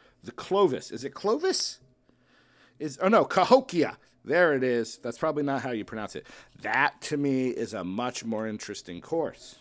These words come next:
I'm tabbing that one. Chess. I know how to play chess in that I know what the pieces are called and I know how they move.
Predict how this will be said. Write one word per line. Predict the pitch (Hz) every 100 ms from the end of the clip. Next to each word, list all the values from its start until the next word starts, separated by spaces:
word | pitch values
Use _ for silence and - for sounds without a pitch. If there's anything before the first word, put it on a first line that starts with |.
| -
I'm | 78
tabbing | - 143 151 110 92
that | 131 -
one. | 76 67 - _ _ - - - - -
Chess. | - - 180 - - - - _ _ - - _ _ _ _ _ _ _ _ _ _ _ _ _ - - - - - - - - - -
I | 117 127 131 127 117
know | 110 131 156 175
how | 143 143
to | 139 -
play | 117 - 110 98
chess | 98 - 95 80 - - _
in | 87 92 87
that | 85 90 85 - -
I | 92 90
know | 87 92 107
what | 123 -
the | 131
pieces | - 117 113 135 123
are | 139
called | - - 104 92 90 -
and | - 92
I | 90
know | 90 92 95
how | - 110
they | 107 107
move. | 110 131 131 87 - - - _